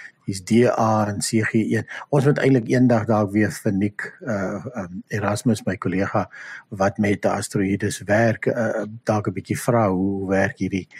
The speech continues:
hierdie naamgewing. Ja, en interessant wat, eh, Mati nou beskryf, dit is, eh, eh, meer en meer sterrewagte het nou hierdie outomatiese stelsels wat meer en meer in plek kom. Hulle, hulle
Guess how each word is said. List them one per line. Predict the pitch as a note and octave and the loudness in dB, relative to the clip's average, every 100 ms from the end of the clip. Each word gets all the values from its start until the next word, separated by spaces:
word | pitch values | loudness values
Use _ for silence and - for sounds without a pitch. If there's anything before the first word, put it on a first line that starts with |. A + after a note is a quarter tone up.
| - - | -18 -8
hierdie | G#2 G#2 | -2 2
naamgewing. | G#2 G2+ G#2 F2+ - G2+ D2+ D2 - - - | 4 2 0 0 2 2 0 -6 -10 -12 -4
Ja, | - G3+ | 2 4
en | B2 | 4
interessant | A#2 D3+ D3 C3+ - D#3+ B2 | 4 4 4 2 4 4 4
wat, | A2 G#2+ - | 2 2 0
eh, | - B2 | -2 0
Mati | A2 G2+ G#2+ A#2+ | 2 0 2 4
nou | A2 | 4
beskryf, | G#2 G#2 - - C3 A#2+ - - - - | 2 -2 -2 2 4 4 0 -16 -18 -8
dit | - A2 - | -2 0 2
is, | A#2 - | 0 0
eh, | C#3 - B2+ A2+ - | -6 -2 0 2 0
eh, | A#2 A2 - G#2+ | 0 -2 -4 -2
meer | A2+ | 2
en | D3 B2+ | 6 6
meer | A#2+ A#2+ | 6 4
sterrewagte | - B2+ B2 A#2+ A2 - - A2+ G2+ - - - | 2 2 4 4 2 0 0 0 0 -8 -20 -10
het | - G2+ G#2+ - | -2 0 0 0
nou | A2 G#2+ G2+ | 2 2 2
hierdie | F#2+ A2 B2 A2+ - _ | 2 2 2 0 -6 _
outomatiese | - A2+ A2+ F#2+ F#2+ A#2+ D3 - C#3 | -6 -2 0 0 -2 0 0 2 2
stelsels | - - C3+ G2+ G2 - A2 F#2 - - _ - - _ - | 0 -4 0 2 0 -2 -4 -4 -8 -12 _ -20 -20 _ -4
wat | G#2+ G#2+ - | -2 0 0
meer | G#2 A2+ | 0 2
en | A2+ | 2
meer | G#2+ G#2+ | 2 2
in | G#2 G2+ | 0 -2
plek | - B2+ A2+ | 0 2 0
kom. | A2 F#2 | -2 -4
Hulle, | G#2 A#2+ G2+ G2 | -2 -2 -2 -2
hulle | G2+ | -4